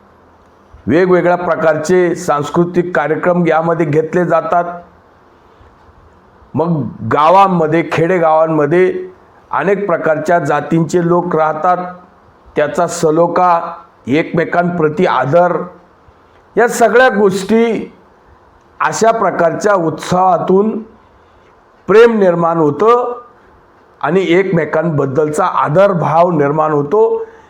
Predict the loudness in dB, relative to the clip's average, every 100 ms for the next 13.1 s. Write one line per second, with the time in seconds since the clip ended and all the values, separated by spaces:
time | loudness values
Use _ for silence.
0 | _ -6 0 2 0 0 -2 0 -2 -2
1 | -8 -18 _ _ _ _ -20 _ _ -4
2 | 0 2 2 0 0 0 0 -2 0 -2
3 | 0 2 2 0 -6 -16 -20 -18 -6 -2
4 | 0 2 0 -4 -4 -4 -4 0 2 2
5 | 0 -6 -12 -20 -20 -6 -4 0 0 0
6 | 0 -2 -2 -2 -2 -2 -4 -4 -6 -4
7 | -2 -2 -4 -8 -16 -20 _ _ _ -4
8 | -2 -2 -2 -4 -14 _ _ _ _ _
9 | _ _ _ _ _ -2 0 2 4 8
10 | 8 8 4 2 -2 2 2 2 2 -2
11 | -2 0 0 0 0 2 2 -2 -4 -2
12 | 0 0 2 2 0 0 0 2 0 0